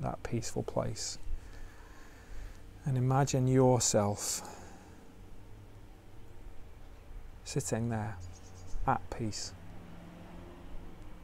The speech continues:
Think about where it is, why. Why have you chosen that place? What's going on there that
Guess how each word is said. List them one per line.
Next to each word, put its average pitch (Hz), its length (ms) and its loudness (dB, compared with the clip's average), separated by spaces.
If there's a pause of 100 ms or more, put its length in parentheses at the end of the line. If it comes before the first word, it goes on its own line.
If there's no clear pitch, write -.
(2750)
Think 139 200 0
about 123 220 6
where 123 280 6
it - 160 2
is, 139 320 4 (920)
why. 127 500 6 (2250)
Why 139 140 2
have 127 100 4
you 131 60 6
chosen 127 460 4
that 120 180 0
place? - 420 -4 (2500)
What's 147 180 -4
going 143 260 4
on 139 220 6
there 131 220 6
that 120 160 2